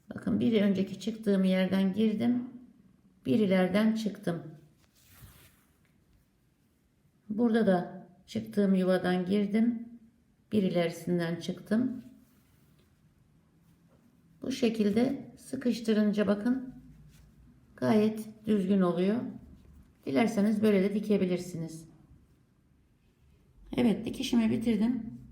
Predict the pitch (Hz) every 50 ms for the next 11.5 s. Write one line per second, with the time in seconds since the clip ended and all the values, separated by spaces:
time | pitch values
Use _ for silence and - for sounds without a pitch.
0 | - - - - - - - - - - - - - - - - - - - -
1 | 233 220 196 208 196 190 196 196 196 208 - - 226 220 208 202 196 196 202 -
2 | - 196 190 185 180 180 190 190 185 185 180 175 180 196 226 262 - - - -
3 | - - - - - - - - - - - 254 247 220 208 - 202 - - 208
4 | 196 - - 208 202 180 185 190 190 196 190 185 190 185 185 175 180 180 - -
5 | 208 247 277 - - - - - - - - - - - - - - _ _ -
6 | - - - 139 127 185 196 190 - 190 190 175 180 180 185 175 185 180 - -
7 | 170 165 165 165 170 165 - 170 165 170 170 160 - - 160 165 165 - - -
8 | - 240 - - - - - - _ _ _ - _ _ _ _ _ _ _ _
9 | _ _ _ - _ _ _ _ - - - _ _ _ - - - 269 262 -
10 | 214 233 247 262 277 277 - 226 214 202 202 202 226 254 285 302 277 220 240 240
11 | 254 254 240 233 247 247 240 - -